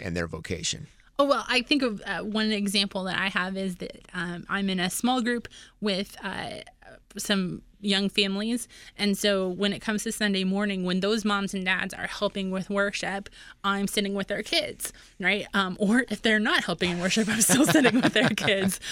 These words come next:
Speaker 2: Um, and just had this great experience the other, uh, Sunday where I'm sitting with our,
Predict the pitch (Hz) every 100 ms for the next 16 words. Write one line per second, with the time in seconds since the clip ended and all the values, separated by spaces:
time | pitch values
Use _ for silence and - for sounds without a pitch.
0 | - - 214 208 202 196 - - - 233
1 | 247 277 220 226 196 208 208 214 220 -
2 | - 226 214 214 - 214 214 208 208 -
3 | 185 202 - 226 196 180 180 170 - 185
4 | 185 202 196 190 190 185 180 180 175 -